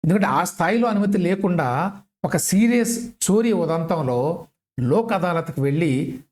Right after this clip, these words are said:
రాజీ చేసుకునేటువంటి ధైర్యం ఎవరికీ ఉండదు. కాబట్టి ఆ విషయంలో భూమన కరుణాకర్ రెడ్డి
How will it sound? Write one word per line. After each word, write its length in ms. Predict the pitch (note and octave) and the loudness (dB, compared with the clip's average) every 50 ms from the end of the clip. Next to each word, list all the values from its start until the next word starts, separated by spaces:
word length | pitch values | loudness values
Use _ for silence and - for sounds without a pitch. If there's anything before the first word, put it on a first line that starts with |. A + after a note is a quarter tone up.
| _ - A#2 | _ -6 -4
రాజీ 340 | A#2 B2 D#3+ G#3 G3 A#3 A3 | -2 0 2 2 2 2 2
చేసుకునేటువంటి 580 | - G3+ F#3+ G3 - F3 D#3+ C#3 D3+ D3 C#3 | 2 2 0 0 0 0 0 0 0 0 0
ధైర్యం 340 | A2 A2+ C3 D#3 F3 A3+ B3 | 0 2 2 2 2 2 0
ఎవరికీ 280 | F#3 A#2+ B2+ C3+ - E3 | 0 0 0 0 0 -2
ఉండదు. 340 | B2+ G2+ G2+ G#2+ F#2+ - - - _ _ _ _ _ _ _ _ _ _ _ _ _ _ _ _ _ _ _ _ _ _ _ _ _ - | 0 0 -2 -2 -4 -6 -10 -14 _ _ _ _ _ _ _ _ _ _ _ _ _ _ _ _ _ _ _ _ _ _ _ _ _ -2
కాబట్టి 300 | E3+ F#3+ A3+ A3 G#3+ - | 0 0 0 0 0 0
ఆ 120 | D#3+ D3 | 0 0
విషయంలో 680 | D#3 E3 F3 C#3+ - F3 E3+ D#3+ D#3+ - B3 - A3+ - - _ - | 0 0 0 0 0 0 0 2 2 0 0 -2 -4 -8 -12 _ -4
భూమన 220 | C3+ D3+ F#3 G3+ F#3+ | -2 2 2 2 2
కరుణాకర్ 520 | - - D3+ C#3+ D3 D3+ C#3+ C3+ - C3 | 2 2 0 0 2 0 0 0 0 0
రెడ్డి 540 | A#2+ A#2 G#2+ B2+ F#3 A#3+ F4+ - - - - | 0 0 0 2 2 0 0 -2 -4 -8 -12